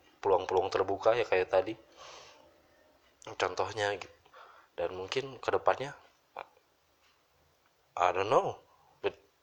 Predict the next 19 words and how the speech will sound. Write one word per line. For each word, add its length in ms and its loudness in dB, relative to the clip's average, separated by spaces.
I 80 4
hope 400 4
there 240 6
is, 240 0
gitu. 320 -14
Eh, 560 -6
ya, 240 0
bagus 400 -2
sih. 80 -16
Apalagi 400 2
di 200 -4
zaman 240 2
sekarang 400 2
gampang 400 2
banget 280 -4
ya 20 -6
untuk 320 -8
sharing 480 0
gitu. 240 -6